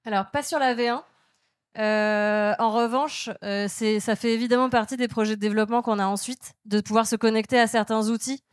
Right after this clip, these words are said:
plus facilement. Euh, sur la V un, en revanche, euh, c'est pour ça que c'est important d'avoir cette, euh, partie, euh, quand même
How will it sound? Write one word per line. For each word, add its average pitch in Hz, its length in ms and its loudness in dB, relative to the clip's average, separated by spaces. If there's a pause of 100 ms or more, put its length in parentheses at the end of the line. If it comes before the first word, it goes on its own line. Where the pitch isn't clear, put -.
(160)
plus 226 160 -4
facilement. 226 560 0 (520)
Euh, 214 300 6
sur 262 220 4
la 262 160 8
V 254 160 6
un, 285 80 6
en 226 320 2
revanche, 269 360 0 (140)
euh, 214 760 -2 (240)
c'est 226 160 -6
pour 233 160 0
ça 294 100 0
que - 80 -4
c'est 277 80 2
important 240 320 2
d'avoir 240 300 4
cette, 226 300 -2
euh, 208 460 2
partie, 254 560 0
euh, 208 240 0
quand 226 140 2
même 240 220 0